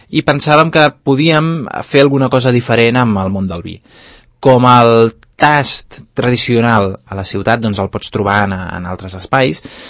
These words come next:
vam fer una proposta a, a Vins Noé,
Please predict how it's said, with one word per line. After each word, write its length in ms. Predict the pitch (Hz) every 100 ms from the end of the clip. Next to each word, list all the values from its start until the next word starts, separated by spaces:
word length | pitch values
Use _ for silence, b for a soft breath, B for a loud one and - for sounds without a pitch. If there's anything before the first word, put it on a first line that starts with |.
| B -
vam 300 | 139 151 147
fer 540 | - 131 131 139 135
una 220 | 123 117
proposta 480 | 117 113 165 - 117
a, 600 | 107 104 62 98 98 92
a 40 | 95
Vins 240 | 104 104
Noé, 260 | 101 123